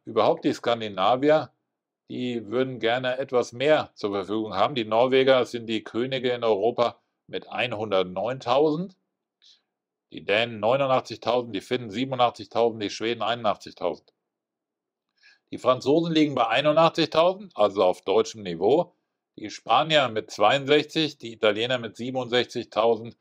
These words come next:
allerdings drunter. Wenn wir jetzt Richtung Osten gucken,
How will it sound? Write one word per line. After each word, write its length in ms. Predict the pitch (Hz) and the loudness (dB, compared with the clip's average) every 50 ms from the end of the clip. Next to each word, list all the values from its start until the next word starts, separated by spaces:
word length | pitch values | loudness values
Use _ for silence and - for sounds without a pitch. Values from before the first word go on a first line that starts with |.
| _ _ _ _ _ _ | _ _ _ _ _ _
allerdings 600 | - 107 110 113 117 113 104 110 107 98 - - | 0 2 2 4 4 4 4 2 0 -2 -14 -16
drunter. 500 | - - 110 120 131 123 - 92 78 - _ _ _ _ _ _ _ _ _ _ _ _ _ _ - | -12 -4 -2 -2 -2 -2 -4 -10 -12 -12 _ _ _ _ _ _ _ _ _ _ _ _ _ _ -10
Wenn 260 | 98 101 110 120 127 | -6 -6 -6 -4 0
wir 160 | 170 196 208 196 185 | 0 2 4 6 4
jetzt 240 | 165 - - - - | 4 2 -2 -4 -4
Richtung 420 | 131 120 - - 117 113 107 - | -4 -4 -4 -6 -12 -12 -12 -12
Osten 480 | - 135 170 202 190 196 - 202 202 190 | -4 0 0 0 0 0 -4 -4 -4 -4
gucken, 380 | - - 143 - - - 85 | -2 -2 -2 -2 -2 -6 -20